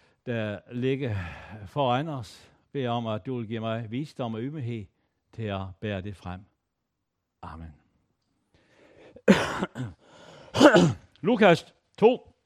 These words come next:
fra vers toogtyve, og vi tager, øh, frem til otteogtredive. Da deres renselsesdag i henhold til Moseloven var gået, tog de ham med op til Jerusalem for at bære ham frem for Herren. Som der står skrevet i Herrens lov,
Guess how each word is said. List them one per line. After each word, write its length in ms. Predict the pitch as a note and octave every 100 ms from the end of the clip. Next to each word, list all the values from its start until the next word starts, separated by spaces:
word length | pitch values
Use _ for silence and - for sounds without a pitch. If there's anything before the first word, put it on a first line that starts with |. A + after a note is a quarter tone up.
| _ _ _ _ -
fra 360 | A2+ C#3 C3+ A#2+
vers 220 | A2+ G2+
toogtyve, 680 | G#3+ A3 - C#3 F3+ G#3+ A2+ - _ - _
og 360 | - C3 B2 A#2
vi 100 | C3
tager, 420 | C3+ C3 A#2 G2+ - _ _ _
øh, 140 | G#2+
frem 200 | B2 A#2+
til 140 | A2+ A2
otteogtredive. 680 | A2+ A#2+ G2 F#2 F#2 E2+ E2 _ _ _ _ _ - - - - _ - -
Da 140 | F#3
deres 360 | G3 F#3 F3 C#3
renselsesdag 880 | F3+ A3+ F3+ F3+ E3 E3+ F#3 G3
i 60 | F3+
henhold 460 | D3+ G3+ F3+ F#3+ E3+
til 140 | D#3+
Moseloven 680 | D#3 G3+ G3+ F3 E3 E3+ C#3
var 100 | C3+
gået, 400 | D3 F#3+ G#3+ D#3+ - _
tog 220 | - E3+ D#3+
de 80 |
ham 140 | C#3 D3+
med 100 | F#3+
op 220 | F#3 F#3
til 80 | E3
Jerusalem 600 | D#3 D#3 A3+ - D#3 D3+ B2+
for 180 | E3 F3
at 180 | D3+ C3
bære 200 | D#3 C#3+
ham 120 | C3+
frem 260 | D3 E3+
for 160 | B2 C#3
Herren. 420 | B2 A2+ B2+ G#2 - _ _ _
Som 240 | - D#3 D3
der 140 | C#3
står 180 | B2+ B2
skrevet 420 | - D3+ G#3+ G3
i 60 | E3
Herrens 440 | C3+ D3 E3+ -
lov, 340 | B2+ C3 B2